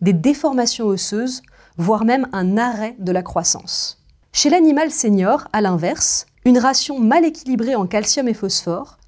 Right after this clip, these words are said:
contenant soit un excès de phosphore, soit un rapport phosphocalcique inférieur à un, peut affecter la santé rénale. En cas de maladie rénale chronique déjà installée, les conséquences peuvent être dramatiques. Autre exemple,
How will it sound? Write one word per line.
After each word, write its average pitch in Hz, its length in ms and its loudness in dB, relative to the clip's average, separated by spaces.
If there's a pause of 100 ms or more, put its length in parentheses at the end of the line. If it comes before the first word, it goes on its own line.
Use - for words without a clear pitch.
contenant 269 580 -2 (160)
soit - 400 0
un 277 100 4
excès 247 260 0
de 220 100 0
phosphore, 214 680 -4 (120)
soit - 380 0
un 254 60 4
rapport 220 440 0
phosphocalcique 311 1000 -2 (140)
inférieur 254 500 2
à 175 140 2
un, 180 200 -6 (220)
peut 254 140 2
affecter 269 420 -2
la 226 100 2
santé 190 300 -2
rénale. 170 440 -6 (360)
En 208 120 2
cas 311 180 4
de 262 100 2
maladie 190 380 2
rénale 208 320 -2
chronique 233 500 -2
déjà 247 440 2
installée, 190 520 -2 (400)
les 196 200 2
conséquences 226 640 -2
peuvent - 400 -6
être 226 300 -6
dramatiques. 180 800 -8 (480)
Autre 349 220 0
exemple, 190 540 -4